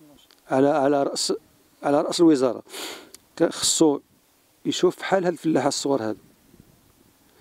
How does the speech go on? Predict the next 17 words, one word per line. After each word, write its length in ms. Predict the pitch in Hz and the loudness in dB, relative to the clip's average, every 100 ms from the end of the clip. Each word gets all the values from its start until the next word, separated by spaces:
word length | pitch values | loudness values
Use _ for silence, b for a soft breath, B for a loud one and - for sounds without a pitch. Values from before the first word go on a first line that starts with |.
| b b b 156 | b b b -2
راه 160 | 160 | 0
هما 260 | 135 143 180 | 2 2 4
اللي 180 | 196 185 | 4 4
كان، 180 | 170 165 | 2 2
راه 320 | 170 170 151 | 0 2 2
هما 360 | 131 147 185 | 2 2 2
ال-، 280 | 208 202 107 B B B B | 2 0 -2 B B B B
هما 220 | 139 160 | 2 4
اللي 140 | 196 185 | 4 4
كانوا 260 | 170 165 | 6 4
لي 160 | 156 143 - | 2 0 2
بيلي 280 | 175 160 147 | 4 6 4
ديال 180 | 151 139 | 4 4
هاد 120 | 139 | 2
المنطقة 400 | 143 131 143 135 | 0 0 -2 0
ديال 140 | 139 | 0
بركان 400 | 131 123 185 233 | 0 0 0 0